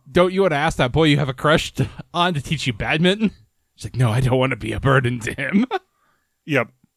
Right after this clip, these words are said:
Speaker 2: That was what sealed it for me, was Chie listening in on that. And then having that, like, I don't know how to read that look at the end of the chapter, but I was like, "Oh, yeah,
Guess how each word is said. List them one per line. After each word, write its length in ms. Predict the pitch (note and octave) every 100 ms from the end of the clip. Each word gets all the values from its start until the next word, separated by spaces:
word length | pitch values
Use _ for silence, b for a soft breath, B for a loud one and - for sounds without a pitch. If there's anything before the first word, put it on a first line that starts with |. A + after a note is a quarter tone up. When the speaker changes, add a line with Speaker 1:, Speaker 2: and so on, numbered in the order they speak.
| -
Speaker 2:
That 200 | D3+ E3+
was 140 | E3
what 180 | D3 A#2+
sealed 240 | - A#2+
it 120 | A2+ -
for 160 | A2
me, 140 | G#2+ G#2+
was 460 | G#2 G#2 G2+ - -
Chie 300 | - B2+ A#2+
listening 460 | A2 A#2 A#2+ G#2+
in 180 | G2+ G#2
on 160 | A2 A#2
that. 240 | A#2+ C3 - b b b b b b
And 160 | C3 A#2+
then 120 | A2
having 320 | B2 A#2 A2+
that, 240 | G#2+ G#2 -
like, 300 | A#2+ G#2 F#2+ -
I 100 | A#2+
don't 340 | G#2+ B2 B2+ B2
know 200 | A2+ G#2+
how 160 | A#2+
to 80 | A2
read 260 | G2+ A2+ G#2
that 180 | G#2
look 320 | G#2+ G#2+ A2 B2
at 100 | A#2+
the 140 | A2+
end 120 | A2 A2+
of 60 |
the 80 | A2
chapter, 340 | - A#2 C#3 A#2+
but 140 | A2+
I 40 |
was 120 | A2 A2+
like, 120 | G2+
"Oh, 140 | C#3+
yeah, 180 | C3+ A2+